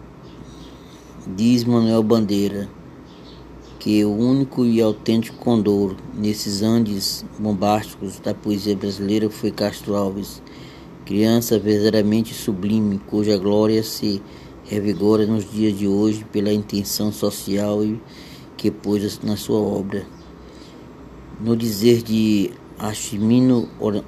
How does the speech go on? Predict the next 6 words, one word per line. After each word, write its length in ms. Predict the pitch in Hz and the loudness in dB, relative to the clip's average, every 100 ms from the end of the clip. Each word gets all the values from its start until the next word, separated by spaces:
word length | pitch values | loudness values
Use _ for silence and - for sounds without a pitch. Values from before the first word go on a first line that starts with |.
| - | -4
Ornelas, 960 | 110 107 104 107 107 104 110 107 - - - - - - - | -2 0 2 2 2 2 0 -4 -8 -14 -18 -20 -20 -20 0
temos 400 | 113 117 120 117 | 4 6 4 0
Castro 560 | - 110 107 - - 107 | 0 2 2 0 -2 2
Alves, 500 | 101 98 107 101 - | 2 0 -2 -6 -4
o 60 | |
revolucionário, 1040 | 104 107 107 104 101 - 104 101 98 95 | -2 -2 -2 -4 -4 -2 -2 0 -2 -4